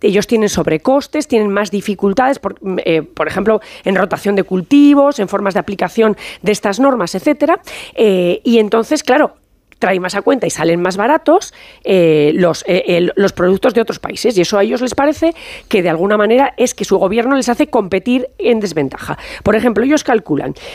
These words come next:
que tienen unos costes, unos sobrecostes de producción del veintidós por ciento más que Alemania, el treinta y cinco por ciento más que España y el cuarenta y cinco por ciento más que los Países Bajos. Es decir, que lo que le están diciendo a su gobierno es: "Nos estáis poniendo en una situación en la que no podemos competir",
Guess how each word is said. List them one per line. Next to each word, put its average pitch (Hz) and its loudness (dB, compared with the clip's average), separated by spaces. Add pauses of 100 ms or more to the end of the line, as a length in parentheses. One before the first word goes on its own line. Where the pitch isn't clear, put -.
(140)
que 247 2
tienen 254 2
unos 320 2
costes, - 0
unos 269 4
sobrecostes 233 0
de 202 0
producción 202 0
del 208 2
veintidós 202 2
por 320 -2
ciento 277 0
más 240 0
que 226 -2
Alemania, 285 2 (320)
el 220 0
treinta 240 0
y 226 -2
cinco 330 2
por 247 -2
ciento 196 0
más 277 2
que - -4
España 269 0
y 247 0
el 220 2
cuarenta 196 0
y - -4
cinco 262 0
por 254 -4
ciento 269 0
más 247 -2
que 220 0
los 196 0
Países 170 -4
Bajos. - -10 (500)
Es 262 4
decir, 202 -2 (160)
que 175 -2
lo 180 2
que 160 -2
le 156 0
están 214 0
diciendo 294 4
a - 0
su 302 2
gobierno 294 2
es: 294 2
"Nos 202 -2
estáis 196 -2
poniendo 277 2
en 156 0
una 208 2
situación 277 0
en 339 4
la 226 2
que - 0
no 196 2
podemos 170 -2
competir", 170 0